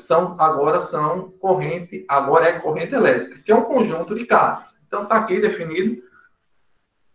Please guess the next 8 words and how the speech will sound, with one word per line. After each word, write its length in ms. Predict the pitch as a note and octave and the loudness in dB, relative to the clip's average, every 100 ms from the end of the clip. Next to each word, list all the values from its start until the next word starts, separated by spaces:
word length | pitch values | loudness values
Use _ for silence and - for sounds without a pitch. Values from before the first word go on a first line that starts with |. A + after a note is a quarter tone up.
| - | -10
aqui 340 | B2 - D3 | -10 -8 -8
no... 240 | D#3+ C#3 B2+ | -4 -4 -2
no, 1200 | B2 A#2+ A#2+ B2 - _ _ _ _ _ - - | -4 -4 -6 -10 -14 _ _ _ _ _ -10 -4
tá 100 | A#3+ | -4
aqui 280 | A3+ - C#3 | -4 -4 -4
em 300 | C#3+ - B2 | -4 -6 -4
vermelho, 460 | A#2+ A#2+ A#2+ - - - - _ _ _ _ | -4 -2 -4 -6 -8 -16 -20 _ _ _ _
tá? 340 | C#3 A3 G#3+ | 2 2 0